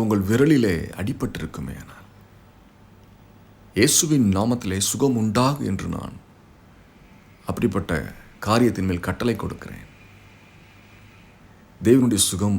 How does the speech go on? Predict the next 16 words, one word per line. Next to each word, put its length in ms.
உங்களை 220
நோக்கி 400
கடந்து 360
வந்து 200
கொண்டிருக்கிறது. 600
ஆமென் 300
என்று 140
சொல்வீர்களா? 520
ஆமென். 380
ஹல்லேலூயா. 640
அடுத்த 320
ஒரு 140
அற்புதத்தை 560
நாம் 280
ஞாபகப்படுத்த 640
போகிறோம். 500